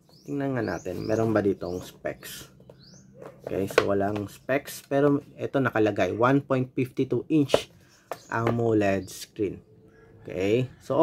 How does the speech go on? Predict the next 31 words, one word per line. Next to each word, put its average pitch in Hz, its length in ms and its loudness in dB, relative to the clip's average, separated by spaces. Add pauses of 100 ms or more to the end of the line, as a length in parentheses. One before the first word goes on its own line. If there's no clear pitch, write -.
okay 175 100 4
naman 151 300 6
yung 139 100 4
screen 131 300 0
display. 110 560 -2
Yung 117 180 -4
ayaw 110 300 4
ko 117 100 0
lang 107 160 0
dito 107 240 0
is 101 220 -4
yung 175 400 4 (880)
black 107 380 2
border. 95 500 0
Kung 98 140 -6
napapansin 92 640 -2
nyo 98 160 0
yung 92 100 -4
black 90 160 -4
border, 87 480 -4 (140)
masyadong 95 560 -2
malaki. 85 480 -6 (400)
Okay, 107 340 0 (600)
so 135 160 -4
although 170 260 8
ito 143 220 4
yung 131 320 2
isa 123 160 -4
sa 120 160 -4
mga 107 240 -2
pinaka-latest, 104 880 -2